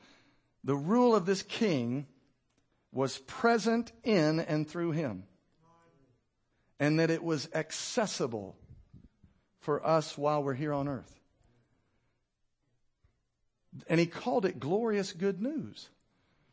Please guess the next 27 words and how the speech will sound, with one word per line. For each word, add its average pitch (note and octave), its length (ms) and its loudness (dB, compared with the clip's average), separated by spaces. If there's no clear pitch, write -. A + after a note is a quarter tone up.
That D#3+ 280 6
the D3+ 160 2
rule C#4 480 2
of A3+ 200 -4
God, E3 480 -2
that - 160 -6
God G#3+ 360 0
would D#3 160 0
have A3 340 -2
his F#3 200 2
way F#3 680 -6
in D3+ 120 2
a C#3+ 40 2
situation, E3+ 880 -4
is B2 180 -2
available, B2+ 720 -6
present E3+ 560 -8
here. F#3 340 -8
See, G#4 200 -2
the - 120 -2
kingdom D4 300 2
of G#3+ 140 2
God C4 260 0
is F3+ 120 0
not A#3+ 180 0
a A3+ 40 4
reward F#3+ 560 0